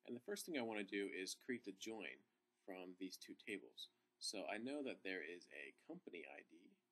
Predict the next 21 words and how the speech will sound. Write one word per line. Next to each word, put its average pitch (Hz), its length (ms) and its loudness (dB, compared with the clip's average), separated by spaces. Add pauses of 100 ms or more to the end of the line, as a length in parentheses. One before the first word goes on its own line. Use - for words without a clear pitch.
(560)
in 90 240 -4
here 90 160 -10
somewhere. 92 560 -8 (1500)
Let's - 160 -14
see - 80 -18
if - 80 -20
we - 160 -12
can - 120 -20 (120)
find 104 240 -16
it. - 80 -10 (240)
There 87 160 -6
it 98 80 -6
is. - 240 -10 (800)
So - 160 -2
what 110 160 4
we 117 80 4
need 151 240 4
to - 20 2
do 95 220 6
is 85 240 -4
drag 92 320 4